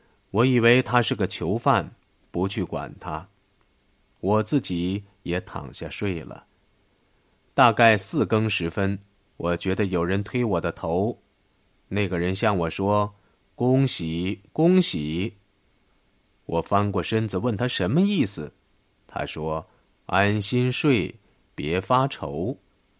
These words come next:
说完，带着这个小箱子，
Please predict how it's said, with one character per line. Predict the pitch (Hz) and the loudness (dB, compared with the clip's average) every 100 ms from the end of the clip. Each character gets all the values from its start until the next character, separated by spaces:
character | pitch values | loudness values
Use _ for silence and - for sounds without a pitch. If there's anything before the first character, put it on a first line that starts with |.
| _ _ | _ _
说 | - 190 | 2 6
完， | 190 131 135 170 - _ - | 8 8 8 4 0 _ 2
带 | 139 104 | 2 2
着 | 92 | 0
这 | 113 | -4
个 | 95 | -4
小 | - - - | -4 -6 -8
箱 | - 107 113 123 | -6 -2 -2 -2
子， | 98 - | -6 -10